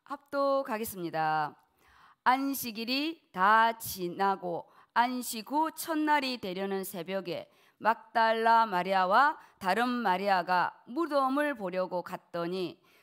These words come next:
큰 지진이 나며 주의 천사가 하늘로부터 내려와 돌을 굴려내고 그 위에 앉았는데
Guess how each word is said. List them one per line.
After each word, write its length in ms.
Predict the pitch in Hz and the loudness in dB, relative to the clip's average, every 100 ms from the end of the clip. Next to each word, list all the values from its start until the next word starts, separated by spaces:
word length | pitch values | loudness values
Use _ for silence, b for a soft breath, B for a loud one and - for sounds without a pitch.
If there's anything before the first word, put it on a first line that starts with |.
| _ | _
큰 300 | 320 320 311 | -2 0 0
지진이 400 | 320 311 302 269 | -2 -2 -2 -2
나며 560 | 175 160 170 170 - b b - | -2 -2 -2 -4 -6 b b -8
주의 320 | 302 277 262 | 0 0 0
천사가 840 | 349 339 320 277 233 208 170 - | -2 -2 0 2 4 4 2 -2
하늘로부터 760 | 269 302 277 247 214 208 - 277 | -8 -4 -2 -2 -4 -8 -4 -2
내려와 560 | 247 190 180 175 165 - b b b b | -2 -2 0 2 0 -2 b b b b
돌을 420 | 202 208 247 294 | -6 -2 0 0
굴려내고 920 | 285 208 208 247 226 180 180 185 156 _ | 0 -4 0 0 0 -6 -4 -4 -4 _
그 220 | 214 208 | -6 -4
위에 460 | 240 254 247 277 285 | -2 0 0 0 -4
앉았는데 880 | 247 277 240 208 175 160 175 160 123 | -4 -2 0 0 -2 -4 -4 -4 -8